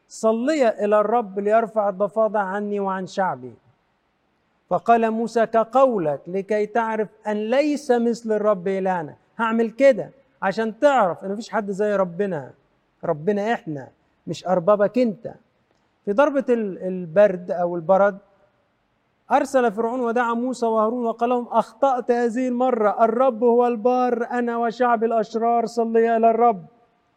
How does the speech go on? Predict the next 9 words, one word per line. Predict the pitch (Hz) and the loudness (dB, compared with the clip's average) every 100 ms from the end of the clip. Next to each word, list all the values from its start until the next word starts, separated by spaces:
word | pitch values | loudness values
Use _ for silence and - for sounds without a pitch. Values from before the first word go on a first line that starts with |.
| _ _ | _ _
إيه | 165 175 | -8 -4
ده؟ | 170 156 - _ _ _ _ - | -2 -2 -6 _ _ _ _ -10
إيه، | 156 160 156 156 _ _ | -6 -4 -4 -8 _ _
فرعون | 185 190 190 214 233 233 233 214 - _ _ _ - | -6 -4 -2 0 0 0 -2 -6 -14 _ _ _ -10
بيبتدي | 175 208 202 - 262 285 220 208 | -4 -2 -4 -2 0 0 0 2
يعرف | 202 180 185 175 - | 2 2 -2 -4 -8
مين | 202 196 | -6 -4
هو | 180 180 | -2 -2
الرب. | 165 143 | -2 -4